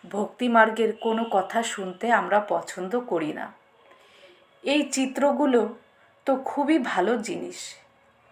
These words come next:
এর উপরে তোমরা খুব ভালো সেবা করতে পারো।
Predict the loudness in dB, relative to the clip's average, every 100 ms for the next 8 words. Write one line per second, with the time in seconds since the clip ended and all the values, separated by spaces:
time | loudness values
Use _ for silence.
0 | -20 _ _ -2 0 0 0 0 0 0
1 | -2 2 2 2 -4 -20 _ _ _ _
2 | -8 0 2 2 -2 -14 0 0 2 -2
3 | -4 -2 -4 -4 -4 -4 -4 -2 2 0
4 | 0